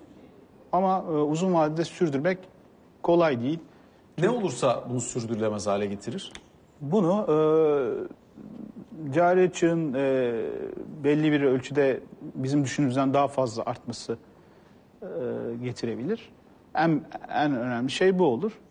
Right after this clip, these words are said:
Speaker 1: Onun dışında da, e, yerleşiklerin hani güvenini sarsacak, yani güvensizlik getirecek, e, büyük
Speaker 2: Yani ek
Speaker 1: olaylar.
Speaker 2: döviz talebi getirir.
Speaker 1: Evet, tabii, tabii.
Speaker 2: Yani bu
Speaker 1: Evet.
Speaker 2: reel olabilir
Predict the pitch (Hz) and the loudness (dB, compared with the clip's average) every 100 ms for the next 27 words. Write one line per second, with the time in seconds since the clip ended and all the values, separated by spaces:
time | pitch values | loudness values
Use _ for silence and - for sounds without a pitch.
0 | - - - - - - - - 190 175 | -20 -20 -20 -20 -20 -20 -14 -2 2 4
1 | 120 113 120 117 139 208 196 170 156 156 | 2 2 0 0 2 2 2 2 2 2
2 | 156 147 - - - - - - - - | 0 -2 -6 -20 -20 -20 -20 -20 -20 -20
3 | - - 156 147 143 160 156 165 151 165 | -18 -12 -12 -4 2 2 2 -2 2 2
4 | 165 151 151 139 156 160 165 160 135 123 | 4 4 2 4 4 6 4 2 0 2
5 | 131 156 180 143 135 147 147 139 139 135 | 2 2 0 0 0 0 0 0 -2 -4
6 | 143 120 - 117 135 196 - - - - | -4 -8 -6 -6 -2 -4 -6 -20 -20 -20
7 | - - - 180 135 123 117 117 113 110 | -20 -20 -14 -8 -4 -4 -4 -4 -4 -6
8 | 101 - - 143 151 147 160 156 151 143 | -6 -8 -8 0 2 4 4 4 4 2
9 | 117 202 214 185 131 123 175 123 - - | 2 2 2 2 2 2 2 0 -4 0
10 | 160 120 180 123 117 117 147 165 170 170 | 0 0 -2 0 0 0 2 4 4 2
11 | 143 127 120 202 | 2 2 0 -2